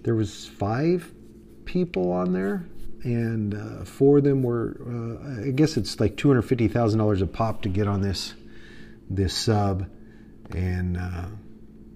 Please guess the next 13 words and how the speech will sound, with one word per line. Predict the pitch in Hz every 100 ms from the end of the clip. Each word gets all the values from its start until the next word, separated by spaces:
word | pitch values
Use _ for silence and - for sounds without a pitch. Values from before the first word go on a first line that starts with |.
| - - - - - - - - - -
all, | 120 117 117 117
a | 104 104
lot | 107 113 123 127
of | 107
the | 104
experts | 104 - - 95 -
sound | 117 107 101
like | 101 92 - 104
they're | 120 127 151
not, | 139 120 104 - -
uh, | 110 107 104
feeling | 95 120 107 98
too | 92 - 165 165 160 151